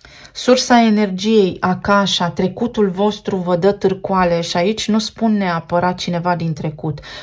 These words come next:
Poate fi, evident. Vă spun că este vorba despre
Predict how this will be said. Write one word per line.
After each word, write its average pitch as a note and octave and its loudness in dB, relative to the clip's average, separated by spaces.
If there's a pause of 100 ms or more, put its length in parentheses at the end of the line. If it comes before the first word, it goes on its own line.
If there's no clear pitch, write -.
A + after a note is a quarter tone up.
Poate F#3+ 0
fi, D#3+ -6
evident. E3 -2 (280)
Vă F#3+ 0
spun A3+ 0
că A#3+ 0
este G#3 0
vorba A3 0
despre G3 0